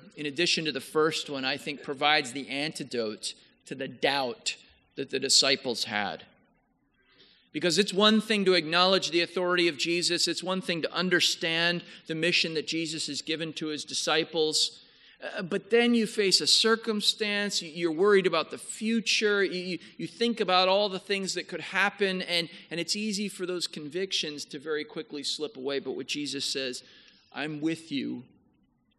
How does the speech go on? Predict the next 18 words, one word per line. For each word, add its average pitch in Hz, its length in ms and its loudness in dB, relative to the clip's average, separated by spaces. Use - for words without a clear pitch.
I'm 143 180 -8
with 151 260 -6
you 131 260 -4
always." 135 840 -6
Jesus, 151 400 -2
I 135 80 2
think, 139 540 -2
is 139 180 -8
building 160 440 0
here 127 360 -6
on 127 180 -8
a 123 40 -6
story 147 560 2
or 123 140 -4
alluding 147 500 -2
to 135 160 -6
a 127 60 -6
story 139 680 -2